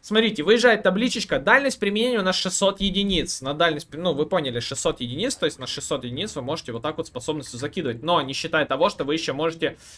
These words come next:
немного увеличить эту дальность применения своей аоешечкой. То есть, если вот здесь вот это шестьсот, то вы можете, конечно же, вот, вот так вот аккуратненько зацепить, и у вас уже получается тысяча.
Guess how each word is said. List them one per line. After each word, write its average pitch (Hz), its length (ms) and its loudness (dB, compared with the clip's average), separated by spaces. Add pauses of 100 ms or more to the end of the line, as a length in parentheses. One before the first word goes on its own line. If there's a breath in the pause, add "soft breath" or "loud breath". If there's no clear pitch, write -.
(100)
немного 170 340 4
увеличить 156 560 4
эту 151 180 0
дальность 143 380 0
применения 156 460 -4
своей 147 340 0
аоешечкой. 151 800 2
То 120 140 -2
есть, - 200 -4 (260 loud breath)
если 185 400 4
вот 151 180 2
здесь 175 280 0
вот 147 120 -4
это 135 180 -2
шестьсот, - 640 0
то 139 180 4
вы 165 200 2
можете, 151 480 0
конечно 131 440 -6
же, 120 120 -2
вот, 147 280 0
вот 139 160 -4
так 131 180 0
вот 117 100 -4
аккуратненько 120 480 -4
зацепить, 120 420 -8
и 139 40 -2
у 139 40 0
вас 170 160 2
уже 127 120 -8
получается 127 460 -6
тысяча. 120 540 -8